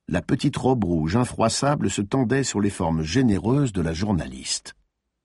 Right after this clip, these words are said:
Provocante, irrésistible. Olivier Levasseur détourna son regard des mamelons qui pointaient sous le tissu tendu. «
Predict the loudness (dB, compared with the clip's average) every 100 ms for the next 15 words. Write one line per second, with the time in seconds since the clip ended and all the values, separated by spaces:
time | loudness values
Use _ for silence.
0 | _ _ _ _ -2 2 4 4 0 -2
1 | -8 -10 -14 -16 -14 0 2 4 2 0
2 | 0 0 -4 -4 -8 -10 -14 -16 -18 _
3 | _ _ _ _ _ _ _ _ _ _
4 | 0 4 6 6 6 6 4 4 2 4
5 | 2 4 2 2 0 2 2 4 2 4
6 | 4 6 6 4 2 0 -2 0 0 0
7 | -2 -2 0 0 0 -2 -2 -4 -2 -4
8 | -4 -8 -10